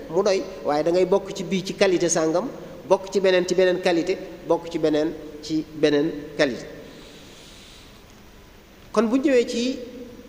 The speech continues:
mission daayira nag, moom xaw naa ko junju ci bi may wax ni daayira sosoo. Waaw,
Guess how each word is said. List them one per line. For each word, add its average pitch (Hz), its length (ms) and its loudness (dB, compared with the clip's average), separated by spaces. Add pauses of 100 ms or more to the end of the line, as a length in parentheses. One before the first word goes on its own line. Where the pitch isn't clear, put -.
mission 226 480 4
daayira 185 340 4
nag, 226 180 4
moom 202 260 4 (260)
xaw 220 240 4
naa 220 160 2
ko 214 220 0 (100)
junju 202 460 2 (280)
ci 233 320 0 (1160)
bi 160 120 2
may 220 180 6
wax 175 200 2
ni 190 120 2
daayira 190 360 2
sosoo. 151 380 -2 (760)
Waaw, - 180 -10